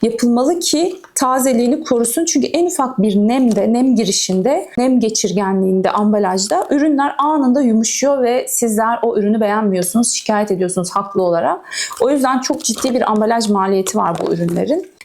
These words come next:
Bir de tabii ki mesela on beş gram ürün için yüz altmış beş gram taze çilek kullanılmış diyor. Hani biz on beş gram alıyoruz, bize fiyatı pahalı geliyor ama aslında taze meyve olarak değerlendirdiğimizde çok fazla meyve kullanıldığı için.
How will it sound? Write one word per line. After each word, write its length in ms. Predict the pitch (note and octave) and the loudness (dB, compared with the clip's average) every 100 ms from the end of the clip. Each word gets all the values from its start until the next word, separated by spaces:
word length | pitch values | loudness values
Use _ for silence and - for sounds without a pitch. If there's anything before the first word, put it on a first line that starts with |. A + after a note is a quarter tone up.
| - | -4
Bir 180 | E4+ C4+ | 0 0
de 120 | C5+ | 0
tabii 320 | E4+ C#4 B3+ | 0 0 0
ki 300 | - C#4+ D#4+ - - - | 0 -2 -4 -12 -16 -4
mesela 460 | A#3+ C#4 C#4 A#3+ G#3 | -2 0 0 0 0
on 260 | - D4 D#4 | 0 2 2
beş 220 | B3+ - | 0 0
gram 280 | G#3+ G3 - | 0 0 0
ürün 240 | C4 D#4 | 0 2
için 420 | B3+ - C4 F4+ - - - | 0 0 -2 -4 -8 -4 0
yüz 160 | B3 | 0
altmış 420 | C#4+ D4 D#4 - | 0 0 -2 -2
beş 200 | F#4 F4 | -2 -2
gram 260 | - C4 C#4 | 0 0 0
taze 340 | C4+ A#3 A3+ | 0 0 0
çilek 340 | B3+ A3+ A3+ A3 | -2 -2 -2 -2
kullanılmış 600 | F#3 F3 F3+ F3 - - | -2 0 -2 -2 -4 -2
diyor. 200 | - - - - | -2 -2 -8 -6
Hani 200 | - C4 | -2 0
biz 200 | A#3 B3 | 0 0
on 160 | - C4+ | 0 0
beş 200 | C#4 - | 0 -2
gram 200 | C4 B3+ | -2 0
alıyoruz, 340 | C4 C4+ B3 | 0 0 0
bize 200 | G#3+ A3 | 0 0
fiyatı 400 | B3 B3 B3+ B3 | -2 -2 -4 -4
pahalı 300 | - B3+ A#3 | -2 0 0
geliyor 260 | B3+ B3+ D4 | 0 2 2
ama 180 | E4 A#3+ | 0 0
aslında 320 | C#4 - B3+ | -2 -2 -2
taze 320 | - A3+ A3+ | 0 0 2
meyve 380 | B3+ B3 A3+ B3 | 2 2 2 0
olarak 420 | - G#3+ G#3+ G#3 | 0 0 0 -2
değerlendirdiğimizde 1160 | G3+ G#3 G3+ G3+ G3+ F#3 G3+ F#3+ F#3 - D#4+ - - - | -2 0 0 0 0 0 0 0 -2 -2 -2 -6 -12 -4
çok 260 | C#4+ C#4 | -2 -2
fazla 300 | - G#3 G3+ | 0 0 0
meyve 340 | G3 G3 F#3+ G3+ | 0 0 -2 -2
kullanıldığı 480 | G3 F#3 F3 E3+ | -4 -2 -2 0
için. 400 | F#3 F3+ - F4+ | -2 -2 -2 -2